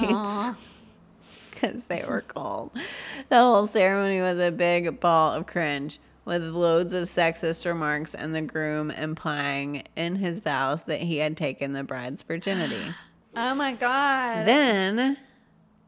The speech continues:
Speaker 2: they had McDonald's for dinner because that's where they went on their first date.
Speaker 1: Oh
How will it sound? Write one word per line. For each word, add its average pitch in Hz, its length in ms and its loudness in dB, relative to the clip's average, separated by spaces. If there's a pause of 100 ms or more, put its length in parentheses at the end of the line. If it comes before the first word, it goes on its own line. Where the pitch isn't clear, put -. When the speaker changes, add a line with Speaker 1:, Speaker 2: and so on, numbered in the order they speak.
(240)
Speaker 2:
they 208 260 2
had 170 240 0
McDonald's 160 640 -2
for 156 160 -4
dinner 175 380 0
because 180 380 -4
that's 208 320 -2
where 185 180 -2
they 185 160 0
went 175 240 0
on 165 160 -2
their 170 220 -2
first 170 640 -6
date. 170 360 0
Speaker 1:
Oh 208 400 -6